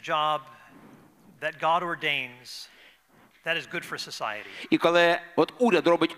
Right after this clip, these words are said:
Speaker 2: роботу ось цю, яку ми сказали, ці три речі, от таке,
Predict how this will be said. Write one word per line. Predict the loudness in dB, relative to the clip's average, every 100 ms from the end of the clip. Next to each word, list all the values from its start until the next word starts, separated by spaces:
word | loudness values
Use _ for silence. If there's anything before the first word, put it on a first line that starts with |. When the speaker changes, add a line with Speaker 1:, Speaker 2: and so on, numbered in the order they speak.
| 0
Speaker 2:
роботу | 4 4 4 0 0
ось | -2
цю, | 0 0
яку | 0 2
ми | -2
сказали, | 0 2 2 0
ці | -2
три | 0 2 4
речі, | 4 4 2 -2 -2 -14 -20 -2
от | 2 2 0 -2
таке, | -2 2 2 4 2